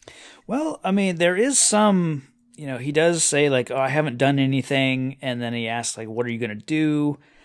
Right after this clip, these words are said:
But then he does say, uh, "I know what you think. You think I'm, I'm something to, to do with that little girl. Well, I'm not okay, okay?" So it does, it, then the next panel he does, as he's getting handcuffed, it says, you know, "You can't prove anything.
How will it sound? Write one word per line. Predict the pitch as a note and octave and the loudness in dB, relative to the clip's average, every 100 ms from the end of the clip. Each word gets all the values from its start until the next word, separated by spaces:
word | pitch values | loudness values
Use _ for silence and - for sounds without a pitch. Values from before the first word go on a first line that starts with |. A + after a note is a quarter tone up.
| _ _ | _ _
But | C#3+ | -2
then | F#3 | 2
he | A3+ | 2
does | F3 E3 F#3+ | 4 2 2
say, | - F#3+ G3 D3+ C3 | 0 0 2 0 -2
uh, | B2 A#2+ A2+ A2 A#2+ - _ _ _ _ | -4 -4 -4 -8 -12 -18 _ _ _ _
"I | C#3+ | 0
know | E3 | 2
what | E3+ | 2
you | D#3 | -2
think. | D3 D#3 C#3+ C#3+ C#3 - - | -4 0 2 2 0 -6 -6
You | D3 | -6
think | C3+ D#3 | -4 -2
I'm, | C3+ C#3 C3 C3 B2+ B2+ A2 _ _ | 2 2 2 0 -4 -8 -12 _ _
I'm | C3+ C3 | -6 -4
something | - D#3 C#3+ C#3+ | -2 -2 -2 -4
to, | A#2+ A#2 - | -6 -12 -14
to | - | -10
do | C3 C3+ | -4 -2
with | B2+ A#2+ | -2 -2
that | A#2 G#2+ | -4 -4
little | B2 A2 | -6 -6
girl. | C3+ B2+ A2 G#2 G2+ _ _ - _ _ | -4 -2 -2 -4 -8 _ _ -20 _ _
Well, | - B2 B2+ B2 A#2+ - | -2 2 4 4 0 -4
I'm | B2+ | -2
not | C3+ F3 | 2 4
okay, | D#3 C3 - D#3+ A2 G#2 | 2 0 0 2 2 -4
okay?" | G#2+ - A#2+ B2 C3+ - - - _ _ _ | -10 -6 -2 -2 -2 -8 -20 -20 _ _ _
So | - A#2 A#2 A#2 A2+ A2 _ _ _ _ - | -12 -4 -2 -2 -4 -10 _ _ _ _ -10
it | |
does, | C#3 D#3+ D#3+ C#3+ | 4 4 4 0
it, | C#3 C3 - - | -4 -6 -10 -2
then | C3 C3 B2 A#2 | 0 0 -4 -6
the | |
next | B2+ B2+ | -8 -8
panel | - A#2+ A#2+ | -6 -4 -4
he | A2+ | -4
does, | A#2+ A#2+ A2+ | -2 -2 -2
as | B2 | -4
he's | B2 A#2+ | -4 -4
getting | A#2 | -6
handcuffed, | A2 C3+ B2+ G#2+ A2 - | -4 -2 -2 -6 -10 -10
it | - | -6
says, | - A2 G#2+ G#2 | -4 -4 -6 -10
you | A2 | -12
know, | |
"You | A2 A2+ | -12 -8
can't | D#3 D3 | -6 -6
prove | - D3+ C3+ | -4 -4 -2
anything. | C3 - B2+ B2 B2+ B2+ | -4 -4 -2 -2 -2 -6